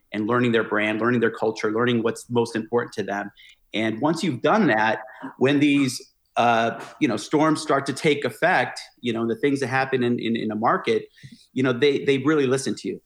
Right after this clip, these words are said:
They, they look for your advice, in essence, you know, 'cause they know you live in front of data, you live in front of the marketing realm, and you also talk to a lot of brands, right? A lot of people that might be in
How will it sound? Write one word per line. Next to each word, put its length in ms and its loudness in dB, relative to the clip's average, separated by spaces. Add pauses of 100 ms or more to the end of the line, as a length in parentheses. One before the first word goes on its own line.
They, 140 -2
they 240 -6
look 180 -2
for 400 -2
your 220 0
advice, 520 -4 (200)
in 100 -2
essence, 380 -6
you 60 -2
know, 140 -2
'cause 180 -4
they 120 2
know 160 2
you 260 -2
live 140 0
in 100 -2
front 200 -2
of 60 -10
data, 300 2
you 140 -2
live 120 -2
in 100 -4
front 200 -2
of 60 -4
the 80 -4
marketing 560 0 (640)
realm, 520 2
and 220 -2
you 80 2
also 180 -2
talk 260 -2
to 80 -2
a 20 2
lot 220 0
of 80 -6
brands, 520 -2
right? 200 0
A 60 -2
lot 220 0
of 180 -4
people 240 -4
that 180 -2
might 180 -2
be 80 -4
in 80 -4